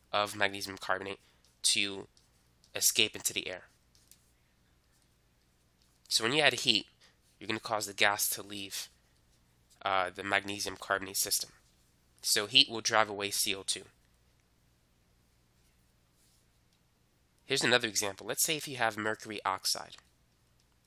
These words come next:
and if you add heat to it, any volatile component in this compound will leave. So this will create liquid mercury,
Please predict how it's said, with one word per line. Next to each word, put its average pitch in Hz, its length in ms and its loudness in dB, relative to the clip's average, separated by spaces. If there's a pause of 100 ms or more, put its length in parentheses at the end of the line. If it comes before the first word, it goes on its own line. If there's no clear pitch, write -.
(400)
and 101 400 -2
if - 180 -6
you 123 120 0
add 113 140 4
heat 117 260 -4
to 147 160 0
it, 175 140 -10 (1500)
any 135 240 4
volatile 120 500 0
component 104 520 -6
in 107 120 -2
this 107 160 0
compound 95 520 -4 (420)
will 95 100 -12
leave. 98 380 -8 (800)
So - 240 2
this 110 260 6
will 127 80 -6
create 107 340 0 (400)
liquid 120 340 -2
mercury, 104 440 0